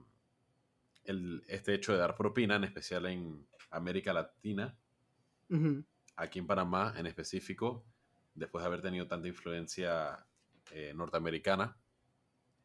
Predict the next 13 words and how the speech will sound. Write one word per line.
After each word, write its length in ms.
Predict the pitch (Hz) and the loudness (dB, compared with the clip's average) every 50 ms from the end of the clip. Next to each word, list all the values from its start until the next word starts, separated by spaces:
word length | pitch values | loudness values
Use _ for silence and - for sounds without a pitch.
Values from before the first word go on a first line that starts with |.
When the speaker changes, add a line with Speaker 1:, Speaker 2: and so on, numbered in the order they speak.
| _ _ _ _ _ - - - - - - - - _ _ | _ _ _ _ _ -20 -20 -20 -20 -20 -20 -20 -20 _ _
Speaker 1:
Y, 680 | - 101 104 101 101 98 98 98 95 90 82 - - - | 0 2 4 6 6 6 6 6 4 2 0 -2 -6 -6
sin 220 | - - 113 107 | -2 0 2 2
embargo, 380 | 104 101 101 107 113 120 127 120 | 4 6 6 6 6 6 4 0
si 120 | 113 101 87 | 0 0 0
vemos, 380 | 87 92 104 107 101 98 - | 0 0 0 0 -2 -2 -4
si 120 | - 98 95 | -4 0 2
vamos 300 | 98 101 104 113 113 110 | 2 4 2 2 2 2
a 40 | |
otros 240 | 101 98 101 113 107 - | 0 0 0 -4 -6 -4
países 840 | - 82 80 92 95 92 - 101 98 98 98 92 90 - - - _ - - - _ - _ | -4 -2 -2 -2 -2 -2 -2 0 2 2 2 2 0 -4 -10 -12 _ -20 -20 -20 _ -20 _
de 100 | - 92 | 2 2
otras 240 | 92 90 110 98 90 | 4 4 4 2 2
regiones, 800 | 95 87 80 101 107 107 104 101 101 98 95 92 - - - - | 0 -4 0 2 2 4 4 4 2 0 0 -2 -4 -8 -12 -14